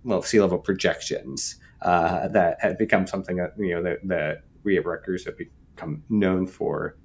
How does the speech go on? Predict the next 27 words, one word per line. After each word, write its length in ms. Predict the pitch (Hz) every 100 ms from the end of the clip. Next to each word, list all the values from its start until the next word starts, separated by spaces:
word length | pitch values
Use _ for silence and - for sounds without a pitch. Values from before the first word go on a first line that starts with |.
| - - - -
You 60 |
know, 60 | 104
I 120 | 101
ended 240 | 95 95
up, 240 | 95 87 -
uh, 180 | 107 87
together 300 | 82 113 101
with 120 | 98 101
Amy 220 | 101 101
Slangen, 680 | 95 101 98 92 90 87 -
uh, 220 | 90 85 -
in 100 | 92
the 60 |
Netherlands, 760 | 95 95 92 92 87 87 80 - -
you 160 | 98
know, 60 | 82
being 220 | 90 90
the 60 | 87
lead 260 | 92 90
on 80 | 82
the 60 | 92
most 240 | 92 87
recent 260 | 90 85 85
I 120 | 85
P 160 | 80 90
C 160 | 90
C, 460 | 87 - 90 87